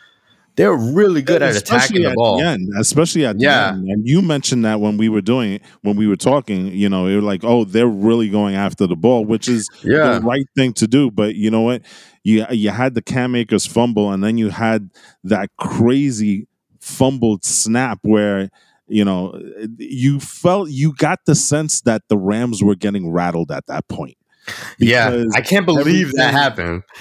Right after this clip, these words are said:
Speaker 2: Yeah,
Speaker 1: I could not
Speaker 2: everything
Speaker 1: believe that happened.
Speaker 2: seemed, everything seemed like it was unraveling for them at that point.
Speaker 1: Yeah,
Speaker 2: And, you know,
Speaker 1: yeah.
Speaker 2: Brady was coming on, and, you know, he was just dropping dimes all over the place and stuff. And it's just like, "Whoa, what's going on here?"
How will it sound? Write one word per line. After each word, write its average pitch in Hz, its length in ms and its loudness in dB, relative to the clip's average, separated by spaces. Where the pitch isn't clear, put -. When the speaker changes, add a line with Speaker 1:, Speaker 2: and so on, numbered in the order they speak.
Speaker 2:
Yeah, 139 160 4
Speaker 1:
I 139 80 2
could 156 220 0
not 151 240 2
Speaker 2:
everything 160 80 -2
Speaker 1:
believe 139 260 2
that 120 200 4
happened. 117 400 0
Speaker 2:
seemed, 107 100 -14
everything 151 380 0
seemed 156 460 0
like 131 200 0
it 123 40 6
was 123 180 2
unraveling 113 720 0
for 107 160 0
them 95 260 0
at 87 200 -6
that 98 160 2
point. 98 100 0
Speaker 1:
Yeah, 95 240 2
Speaker 2:
And, 104 220 -4
you 113 140 2
know, 104 100 2
Speaker 1:
yeah. 95 100 -2
Speaker 2:
Brady 120 420 0
was 120 220 0
coming 123 320 0
on, 117 420 0
and, 104 240 -2
you 101 100 2
know, 95 260 0
he 113 180 2
was 117 200 -2
just 98 260 0
dropping 104 360 0
dimes 120 380 0
all 117 180 4
over 117 160 -2
the 110 80 -4
place 113 360 0
and 110 100 -2
stuff. 113 320 0
And 104 260 -4
it's - 260 -2
just - 300 0
like, 110 200 -4
"Whoa, 170 520 -2
what's 131 280 -2
going 139 260 0
on 135 240 -2
here?" 107 160 -4